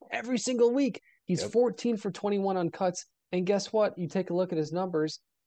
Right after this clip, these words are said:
Speaker 1: He's only missed, like, four cuts in the last four months of golf. So, like Chad Ramey, a lot of those cuts at begin-, beginning of the year. I know he's had some hiccups. It's just kinda, or he's missing it on the number.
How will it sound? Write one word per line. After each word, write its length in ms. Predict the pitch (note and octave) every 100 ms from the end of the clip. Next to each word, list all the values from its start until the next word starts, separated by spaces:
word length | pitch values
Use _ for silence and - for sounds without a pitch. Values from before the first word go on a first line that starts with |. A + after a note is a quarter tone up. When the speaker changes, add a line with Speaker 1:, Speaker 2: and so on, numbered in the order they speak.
| _
Speaker 1:
He's 120 | -
only 200 | F#4+ F4
missed, 220 | F#3+ A#3 E3
like, 140 | C3+
four 300 | - C3+ C#3+
cuts 400 | - D3 D#3 -
in 60 | B2
the 60 |
last 240 | A#2 C#3 -
four 260 | - B2+
months 240 | D3 D3+ D3
of 140 | B2
golf. 320 | A#2+ A#2 F3 - - _
So, 120 | -
like 220 | D3 E3 E3+ -
Chad 260 | - E3+
Ramey, 360 | D#3 F3 E3 D3 -
a 80 |
lot 340 | A#2 A#2+ C#3 E3+
of 80 | E3
those 180 | D#3
cuts 380 | - - F#3 -
at 80 | C#3
begin-, 300 | C3+ C3+ C3
beginning 340 | C3 C3 C3 C#3
of 60 | E3
the 80 |
year. 320 | F3 B2+ A#2+ - _ _ -
I 80 |
know 100 | G#3+
he's 100 | D3
had 160 | B2+ A#2+
some 100 | A#2+
hiccups. 440 | B2 C3 B2 A#2 -
It's 120 | B2+
just 160 | C3+ -
kinda, 220 | C3+ B2
or 200 | E3+ E3+
he's 120 | C#3
missing 300 | C#3 D3 C#3
it 60 | B2
on 120 | A2+
the 60 | A2+
number. 440 | A#2 C3+ A2+ A2+